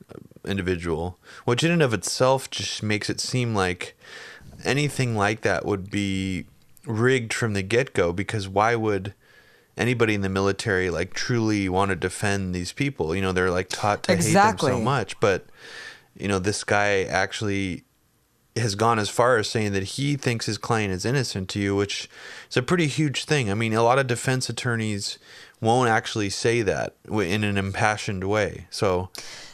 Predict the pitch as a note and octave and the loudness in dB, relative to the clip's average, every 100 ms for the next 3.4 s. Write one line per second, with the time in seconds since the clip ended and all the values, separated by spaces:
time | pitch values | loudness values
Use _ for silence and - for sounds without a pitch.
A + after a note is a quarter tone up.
0 | - B2 C3 F#3+ G3 - C#3+ A2+ A2+ - | -2 2 6 6 4 2 0 0 -2 0
1 | C#3 C#3+ C#3 D3 C#3 C3 C#3 B2+ A#2+ B2 | 0 2 2 0 0 0 2 2 0 0
2 | B2+ A2+ A#2+ A2+ G2+ - - B2+ A#2+ G2+ | -2 0 2 2 0 -2 0 2 4 4
3 | F#2+ G#2 G2 G2 | 2 0 0 0